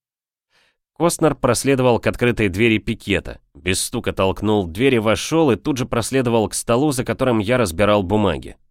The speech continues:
Садиться на стул не стал. Посмотрел мне в глаза, внимательно, так будто запоминая.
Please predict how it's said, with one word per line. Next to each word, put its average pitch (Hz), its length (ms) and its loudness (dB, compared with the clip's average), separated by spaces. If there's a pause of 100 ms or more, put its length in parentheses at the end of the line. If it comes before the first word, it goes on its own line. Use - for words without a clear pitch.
(180)
Садиться 131 500 -2
на 117 140 2
стул 151 280 0
не 135 120 2
стал. 69 400 -6 (440)
Посмотрел 101 520 0
мне 95 180 0
в 82 80 -6
глаза, 85 440 -4 (260)
внимательно, 90 720 -2
так 73 180 -6
будто 87 320 -6
запоминая. 87 680 -4